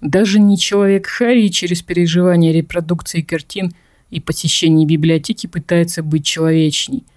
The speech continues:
Даже она готова пожертвовать своим счастьем и жизнью, чтобы Крис наконец снял со своей души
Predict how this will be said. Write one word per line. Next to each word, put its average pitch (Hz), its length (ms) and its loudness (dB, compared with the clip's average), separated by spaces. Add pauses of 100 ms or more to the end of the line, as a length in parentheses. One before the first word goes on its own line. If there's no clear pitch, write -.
(220)
Даже 151 540 0
она 175 320 2
готова 147 400 0
пожертвовать 160 600 -4
своим 147 340 0
счастьем 160 520 -2
и 151 40 0
жизнью, 175 360 2
чтобы 151 340 -4
Крис 175 340 -10
наконец 170 440 -4
снял 190 300 -4
со 185 140 -8
своей 165 320 -2
души 170 440 -2